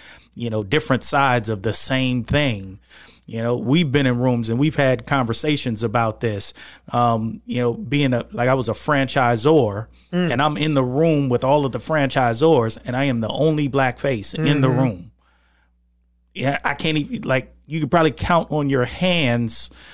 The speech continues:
Speaker 1: the number of black franchisors that there are.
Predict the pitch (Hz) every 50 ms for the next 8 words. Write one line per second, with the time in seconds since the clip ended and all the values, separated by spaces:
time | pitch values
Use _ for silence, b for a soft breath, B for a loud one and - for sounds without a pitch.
0 | B B B B B B - _ - 139 135 139 147 156 156 143 135 131 127 110
1 | 104 135 139 135 - - - 151 143 135 131 117 143 135 127 127 120 110 139 139
2 | 131 120 113 113 113 113 113 117 113 - 127 120 113 - - 131 135 120 104 95
3 | 95 98 - -